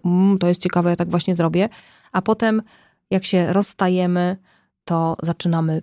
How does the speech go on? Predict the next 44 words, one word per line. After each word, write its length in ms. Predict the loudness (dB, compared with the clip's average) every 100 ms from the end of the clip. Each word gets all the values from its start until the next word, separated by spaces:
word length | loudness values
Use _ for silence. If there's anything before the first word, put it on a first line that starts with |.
| -2
plotkować, 580 | 0 0 0 -2 -2 -4
mówić: 180 | -10 -8
„Ty, 180 | -6 -6
a 80 | -6
słyszałeś, 460 | -4 -4 -2 -4
widziałeś?”, 420 | -2 -2 -2 -4 -4
albo 460 | -2 0 0 0
znajdować 680 | -2 -2 -2 -2 -4 -6 -6
w 80 | -2
różnych 320 | 0 0 0
miejscach 400 | -2 -2 -6 -6
informacje, 640 | -6 -4 -2 -4 -4 -6 -6 -16 _
czy 120 | -2
on 140 | 0 0
rzeczywiście 440 | -2 -4 -4 -2
jest 200 | -4 -4
taki, 260 | -6 -4 -6
jak 160 | -6
powiedział, 460 | -4 0 0 0 0
i 80 | -2
czy 140 | -4
to, 160 | -2 -2
o 60 |
czym 160 | 0 -4
opowiadał, 420 | -4 -2 0 0
jest 220 | 0 -2
takie, 300 | -4 -4 -2
jakim 300 | -4 -4 -2
on, 140 | -2 -2 -6 -20 -10 0
e, 280 | 2 2 0
o 60 | 0
tym, 280 | 0 0
e, 260 | -2 -4 -4 -2
opowiadał. 560 | 0 2 0 -2 -6
Czyli 160 | -6 -6
jak 140 | -2
mamy 220 | 0 2 2
wątpliwości, 960 | 0 0 0 0 -2 -4 -2 -2 -2 _ _ _ _ _
to 100 | -4
skorzystajmy 760 | 0 2 2 0 -2 2 2 4
z 60 |
m-, 160 | 4 2 -2 _ 0
tej 160 | 0
szansy 580 | 2 2 0 0 -2